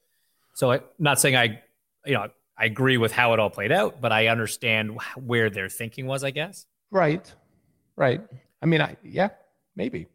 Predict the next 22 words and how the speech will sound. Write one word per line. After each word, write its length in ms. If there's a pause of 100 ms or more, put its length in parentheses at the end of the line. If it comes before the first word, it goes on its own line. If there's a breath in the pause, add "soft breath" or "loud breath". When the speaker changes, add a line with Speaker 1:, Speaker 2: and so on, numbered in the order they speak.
Speaker 1:
But 120
you're 120
right. 180
I 60
mean, 160
at, 160
at 200
what 280
point 480 (280)
do 240
all 180
these, 320 (160)
like, 200 (280)
relatively 1080
innocent 680
things 920 (400)
add 200
up 260
to, 160
like, 400
"Okay, 300
man, 400